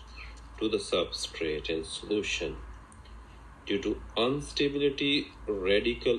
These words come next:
intermediate can undergo radical reaction or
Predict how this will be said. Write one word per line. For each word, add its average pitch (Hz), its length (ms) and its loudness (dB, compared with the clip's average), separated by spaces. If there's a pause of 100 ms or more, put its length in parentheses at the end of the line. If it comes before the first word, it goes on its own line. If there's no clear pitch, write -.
intermediate 90 1000 0 (280)
can 104 360 4
undergo 87 680 0 (480)
radical 104 560 4
reaction 87 720 2 (640)
or 90 300 0